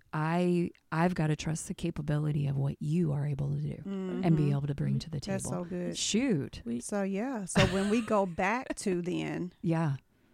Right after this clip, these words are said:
Speaker 2: saying that we should be able to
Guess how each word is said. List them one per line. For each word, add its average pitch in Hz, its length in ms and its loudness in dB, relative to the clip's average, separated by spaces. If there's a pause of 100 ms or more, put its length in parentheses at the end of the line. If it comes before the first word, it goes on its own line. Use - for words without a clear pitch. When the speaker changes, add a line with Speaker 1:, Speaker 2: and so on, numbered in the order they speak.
(180)
Speaker 2:
saying 170 720 -2 (880)
that 180 420 -2 (960)
we 202 320 0
should 180 360 -4
be 180 180 -2
able 180 280 -2
to 175 280 -2